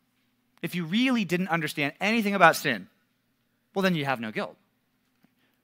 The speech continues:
But now that you say, 'We see,' your guilt remains."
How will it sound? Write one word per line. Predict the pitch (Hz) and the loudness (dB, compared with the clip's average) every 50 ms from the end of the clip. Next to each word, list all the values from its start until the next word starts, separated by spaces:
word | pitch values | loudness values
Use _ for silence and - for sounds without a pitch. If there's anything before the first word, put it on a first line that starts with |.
| _ _ _ _ _ _ _ _ - | _ _ _ _ _ _ _ _ -10
But | 123 110 | -4 0
now | 123 139 170 | 0 0 0
that | 160 156 - | 0 -4 -8
you | 120 | -10
say, | - - 123 113 | -8 -6 -6 -6
'We | 107 101 110 | -6 -6 -10
see,' | 104 - - 247 254 180 165 214 269 - _ _ _ _ _ _ _ _ | -10 -8 -8 -6 -6 -6 -6 -8 -10 -14 _ _ _ _ _ _ _ _
your | - 131 123 | -10 -10 -8
guilt | 101 117 101 95 | -6 -8 -8 -8
remains." | 117 143 190 226 - - - - - | -8 -10 -10 -10 -10 -12 -16 -20 -20